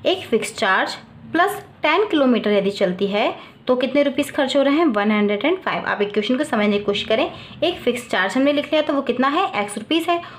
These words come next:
और फिर कितना चला है, ten kilometer travel किया है व्यक्ति ने, तो per kilometer के हिसाब से कितना खर्च हो रहा है, वाई rupees। तो ten kilometer के लिए कितना खर्च हो जाएगा, ten into वाई। ओके, तो total मिला के कितना खर्च हो जाएगा, वन हंड्रेड फ़ाइव।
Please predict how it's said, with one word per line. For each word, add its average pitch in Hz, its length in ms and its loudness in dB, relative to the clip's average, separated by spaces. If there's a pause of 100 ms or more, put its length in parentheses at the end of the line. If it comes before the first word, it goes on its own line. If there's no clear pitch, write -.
(140)
और 185 120 0
फिर 359 120 0
कितना 311 300 2
चला 320 240 0
है, 392 80 2 (140)
ten 359 220 4
kilometer 277 500 2
travel 202 360 0
किया 202 180 -2
है 202 80 0
व्यक्ति 185 260 -2
ने, 190 120 -2 (280)
तो 403 80 4 (200)
per 247 80 2 (120)
kilometer 311 340 2
के 320 60 -2
हिसाब 311 220 2
से 339 120 0 (140)
कितना 254 240 0
खर्च 320 260 0
हो 330 40 4
रहा 330 120 4
है, 381 100 2
वाई 196 220 2
rupees। 302 340 0 (220)
तो 330 80 2
ten 247 320 0
kilometer 294 380 4
के 311 80 -2
लिए 320 100 0
कितना 247 280 0
खर्च 294 280 -4
हो 294 60 2
जाएगा, 277 260 2
ten 254 380 0
into 277 260 2 (200)
वाई। 180 240 -2 (380)
ओके, 403 240 0
तो 381 160 0
total 277 240 4
मिला 320 220 4
के 311 140 0
कितना 294 260 0
खर्च 330 200 0
हो 320 60 2
जाएगा, 294 260 2
वन 202 220 0
हंड्रेड 262 220 2
फ़ाइव। - 200 -4